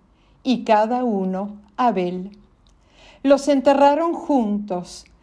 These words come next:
La nieve y la corrupción los conocen.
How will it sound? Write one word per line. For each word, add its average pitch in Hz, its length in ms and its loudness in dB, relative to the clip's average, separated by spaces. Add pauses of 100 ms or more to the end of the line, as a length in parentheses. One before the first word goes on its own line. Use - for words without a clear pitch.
(100)
La 214 200 2
nieve 226 800 2
y 220 160 -2
la 185 160 0
corrupción 233 960 -4 (160)
los 226 280 -2
conocen. 180 800 -6